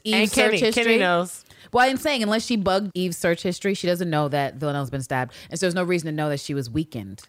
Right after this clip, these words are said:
Speaker 2: Right. Well,
Speaker 1: Like,
Speaker 2: yeah.
Speaker 1: they, they don't have that perspective. Just Eve has that perspective. And she's like, "Oh, well, you know, I guess I'm in the clear."
Speaker 2: Well, you know,
Speaker 1: <laughs>
Speaker 2: since I'm the expert on serial killers, uh, hint, hint, I just happen to know that.
Speaker 1: Again, not serial
Speaker 2: <laughs>
Speaker 1: killers, just Villanelle.
Speaker 2: <sighs> Ah.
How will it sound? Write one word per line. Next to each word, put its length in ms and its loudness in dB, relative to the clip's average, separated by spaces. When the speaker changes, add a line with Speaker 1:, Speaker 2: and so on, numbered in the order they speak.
Speaker 2:
Right. 400 0
Well, 160 2
Speaker 1:
Like, 140 4
Speaker 2:
yeah. 60 -6
Speaker 1:
they, 260 2
they 160 0
don't 80 2
have 140 -2
that 120 0
perspective. 400 -4
Just 160 0
Eve 220 -2
has 160 -4
that 160 -6
perspective. 480 -6
And 80 -6
she's 120 -10
like, 160 -8
"Oh, 160 -4
well, 220 -4
you 60 -6
know, 100 -6
I 80 -6
guess 300 -10
I'm 80 -8
in 80 -6
the 60 -6
clear." 300 -2
Speaker 2:
Well, 300 -2
you 140 2
know, 160 4
Speaker 1:
<laughs> 100 -4
Speaker 2:
since 180 0
I'm 280 0
the 220 -2
expert 380 -2
on 120 0
serial 340 0
killers, 540 -2
uh, 380 0
hint, 220 -4
hint, 260 -4
I 180 -4
just 220 -8
happen 260 -8
to 180 -16
know 160 -4
that. 140 -4
Speaker 1:
Again, 320 0
not 300 4
serial 220 4
Speaker 2:
<laughs> 20 -2
Speaker 1:
killers, 520 4
just 320 2
Villanelle. 880 2
Speaker 2:
<sighs> 20 2
Ah. 600 2